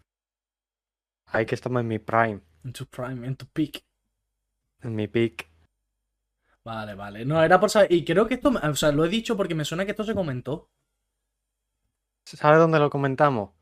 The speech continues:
Speaker 2: ¿Dónde?
Speaker 1: En el fisio. Me acuerdo de esa conversación.
Speaker 2: No, pero, o sea, digo, a mí, te lo juro, yo tengo el flash, el flashback este de decir, lo hemos hablado aquí.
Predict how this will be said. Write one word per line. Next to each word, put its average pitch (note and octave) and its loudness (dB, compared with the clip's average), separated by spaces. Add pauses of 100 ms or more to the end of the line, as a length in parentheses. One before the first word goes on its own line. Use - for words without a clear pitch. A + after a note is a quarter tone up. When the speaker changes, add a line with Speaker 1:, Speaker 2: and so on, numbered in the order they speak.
Speaker 2:
¿Dónde? D3 -2
Speaker 1:
En A#2 -4
el G#2+ -4
fisio. A2+ -2 (1040)
Me A#2 -2
acuerdo C3 2
de C3+ 4
esa B2+ -12
conversación. A2 -8 (340)
Speaker 2:
No, B2+ -6
pero, D3 -2 (120)
o C#3 -8
sea, C3+ -6
digo, C#3 -4
a C3 -6
mí, B2 -10
te - -18
lo B2+ -10
juro, D#3 -4
yo C#3+ -4
tengo F#3+ -2
el E3 -4
flash, F#3 -4 (340)
el D3 -4
flashback F3+ -2
este F#3+ -4
de D#3+ -2
decir, D3 -4
lo D3 -2
hemos E3+ -2
hablado D#3 0
aquí. C3 -6